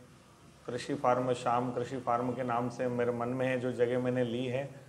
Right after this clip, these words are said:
उस कृषि फार्म में मैं पाँच हज़ार square feet का तीन चार महीने बाद निर्माण चालू कर रहा हूँ, जिसमें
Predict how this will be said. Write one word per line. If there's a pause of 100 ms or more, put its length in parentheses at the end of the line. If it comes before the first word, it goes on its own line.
(420)
उस (100)
कृषि
फार्म
में
मैं (420)
पाँच
हज़ार
square
feet
का (880)
तीन
चार
महीने
बाद
निर्माण
चालू
कर
रहा
हूँ, (500)
जिसमें